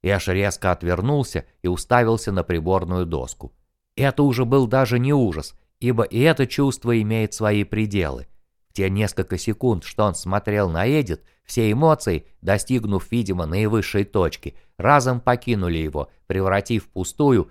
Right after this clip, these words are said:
бесчувственную оболочку. Но в следующий момент он услышал, как хихикает няня Тесс, и увидел пляшущие в ее испуганном взгляде искорки безумия.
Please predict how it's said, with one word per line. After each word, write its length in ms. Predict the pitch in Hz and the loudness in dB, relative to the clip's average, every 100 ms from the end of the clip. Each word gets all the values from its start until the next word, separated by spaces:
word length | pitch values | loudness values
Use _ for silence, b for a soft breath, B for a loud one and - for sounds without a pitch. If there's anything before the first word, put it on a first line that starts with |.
| b | b
бесчувственную 880 | 92 92 - 113 - 101 95 98 95 | -4 -2 0 -2 -2 -4 -2 -2 -2
оболочку. 680 | 92 85 90 76 58 - - - _ _ _ _ _ _ - | -4 -4 -2 -4 -8 -12 -16 -20 _ _ _ _ _ _ -4
Но 160 | 80 | -4
в 60 | 76 | -2
следующий 420 | 110 104 98 - | -2 0 -2 -2
момент 440 | 90 95 139 139 | -2 0 0 0
он 140 | 120 117 | 0 0
услышал, 540 | 110 - 113 - 110 b b | -2 -2 -2 -2 -6 b b
как 220 | - 104 - | -4 -4 -4
хихикает 640 | 92 - 123 - 107 - | -10 -4 -4 0 -2 -2
няня 320 | 101 104 104 | -2 -2 -2
Тесс, 400 | 107 87 73 - _ _ _ - | -4 -4 -6 -10 _ _ _ -2
и 80 | |
увидел 400 | 107 101 147 123 | 0 2 2 0
пляшущие 680 | - 87 131 123 110 - 110 | -2 -2 -2 0 -2 0 0
в 80 | 104 | 0
ее 200 | 110 107 | 2 0
испуганном 560 | 101 - 110 98 101 | -2 -4 -4 -2 -4
взгляде 560 | 95 87 107 107 95 95 b - | -6 -4 -2 -2 -2 -6 b -4
искорки 500 | 98 - 95 - 92 | -4 -2 -6 -4 -6
безумия. 680 | 87 95 80 71 65 62 | -4 -4 -4 -6 -8 -14